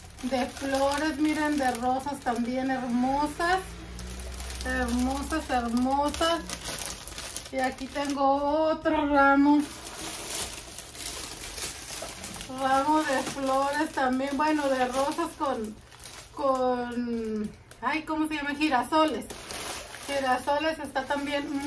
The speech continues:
muy, muy hermoso. Y ahorita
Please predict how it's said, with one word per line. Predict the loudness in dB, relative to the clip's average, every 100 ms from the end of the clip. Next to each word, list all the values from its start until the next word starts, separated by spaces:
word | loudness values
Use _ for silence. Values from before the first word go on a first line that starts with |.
| -2
muy, | -2 -2
muy | -2 0 0 2
hermoso. | 0 2 4 6 4 4 2 2 -4 -12 -14 -14 -14 -12 -12 -12 -12 -12 -12 -10 -12 -12 -14 -14 -16 -18 -14 -10
Y | 0 4 6
ahorita | 8 8 6 2 6 6